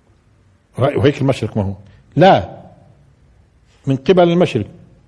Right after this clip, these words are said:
ما هو من قبل المشرق؟ ما هو من قبل المشرق؟ ما هو؟ إيش هذا؟ لا يعقل إنه راوي، لا يعقل إنه راوي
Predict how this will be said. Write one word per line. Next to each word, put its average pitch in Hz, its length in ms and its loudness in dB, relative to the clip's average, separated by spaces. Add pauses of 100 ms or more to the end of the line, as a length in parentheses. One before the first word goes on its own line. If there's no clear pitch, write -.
(180)
ما 233 140 6
هو 247 340 4
من 196 140 0
قبل 147 320 0
المشرق؟ 120 460 -4 (760)
ما 302 80 6
هو 247 240 4
من 220 120 2
قبل 180 300 2
المشرق؟ 156 460 -2 (320)
ما 302 140 6
هو؟ 190 280 2 (1600)
إيش 185 220 -4
هذا؟ 120 260 -8 (1120)
لا 143 100 2
يعقل 180 400 0
إنه 143 200 -2
راوي، 131 420 0 (880)
لا 127 100 0
يعقل 147 340 0
إنه 131 180 -2
راوي 120 420 0